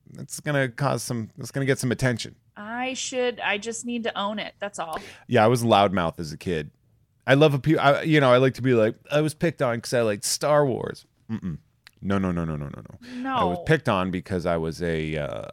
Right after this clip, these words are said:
Speaker 1: obnoxious little turd.
Speaker 2: I'm with you. Maybe that's why you and I get along so well, because I, I, I look back and I'm like, you know,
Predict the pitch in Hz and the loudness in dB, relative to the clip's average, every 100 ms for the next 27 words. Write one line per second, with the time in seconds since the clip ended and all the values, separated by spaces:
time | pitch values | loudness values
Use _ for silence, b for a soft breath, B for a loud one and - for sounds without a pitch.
0 | - 78 87 95 117 - 120 - 110 107 | -10 -6 -2 0 0 -2 -8 -4 -2 0
1 | 101 - 123 127 67 - _ _ _ 202 | -2 -2 0 0 -2 -10 _ _ _ -12
2 | 254 262 277 196 180 226 427 311 302 - | -6 -6 -6 -8 -6 -6 -2 0 -2 0
3 | 233 208 202 196 196 180 208 202 185 170 | -2 -2 -6 -6 -6 -6 -8 -8 -8 -6
4 | 165 165 220 262 269 285 - - B B | -6 -8 -8 -2 0 0 -6 -16 B B
5 | B 330 311 - - 269 285 349 - 254 | B -2 0 -4 0 0 0 -2 0 2
6 | 269 277 - 226 226 220 226 220 214 _ | 2 0 -4 0 0 -2 -2 -2 -4 _
7 | _ _ _ _ _ _ _ _ - 294 | _ _ _ _ _ _ _ _ -6 0
8 | 339 359 359 349 | 2 4 2 0